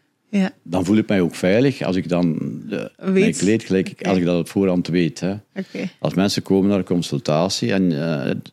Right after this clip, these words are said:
Speaker 2: en ze weten het niet goed, dan voelen ze zich niet happy als ze al die andere mensen zien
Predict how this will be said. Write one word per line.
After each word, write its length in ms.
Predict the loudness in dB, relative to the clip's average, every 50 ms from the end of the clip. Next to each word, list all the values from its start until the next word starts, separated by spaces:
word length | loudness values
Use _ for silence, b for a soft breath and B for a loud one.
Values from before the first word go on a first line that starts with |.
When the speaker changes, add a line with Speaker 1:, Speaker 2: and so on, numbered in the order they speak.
| -10 -6 -4
Speaker 2:
en 100 | -4 -2
ze 120 | -2 -2
weten 280 | 0 0 0 0 0 -2
het 160 | -2 -2 -2
niet 180 | -4 -4 -4
goed, 160 | -4 -4 -2 0
dan 240 | 0 0 0 0 0
voelen 260 | 0 0 2 2 0
ze 140 | 0 -2 -4
zich 320 | -4 -2 -2 -4 -4 -2 -2
niet 180 | 0 0 0
happy 260 | 0 -2 -2 -2 -2
als 180 | -2 -4 -4 -4
ze 80 | -6 -6
al 240 | -2 0 0 2 2
die 140 | 2 0 0
andere 260 | 0 0 0 0 0
mensen 380 | 0 0 0 0 -2 -2 -2 -2
zien 280 | 0 0 0 0 -2